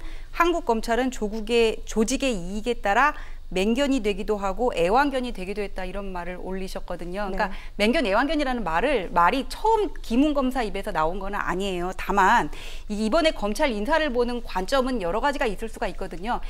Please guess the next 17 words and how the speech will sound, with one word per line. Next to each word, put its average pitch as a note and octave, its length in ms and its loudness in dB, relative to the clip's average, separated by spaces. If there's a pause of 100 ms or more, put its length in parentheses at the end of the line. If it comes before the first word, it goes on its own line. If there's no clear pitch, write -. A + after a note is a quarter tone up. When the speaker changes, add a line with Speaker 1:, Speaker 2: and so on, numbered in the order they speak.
(120)
Speaker 1:
그러니까 G#3 100 -6
검찰 A#3 340 2
내부에서 A#3 420 4
승진을 F#4 440 -2
하기 D4+ 180 0
위해서는 A#3 560 0
블루북이라 B3 560 -2
그래가지고는 F#3 600 -4 (240)
세평이라든지 A3+ 920 0
직무수행 C4+ 500 -2
평가 C#4 280 -4
같은 A#3+ 260 -2
거를 G#3+ 240 -4
이게 G3 240 -6
적은, F#3+ 560 0 (420)
적은 A3 540 0
그 F#3 420 -6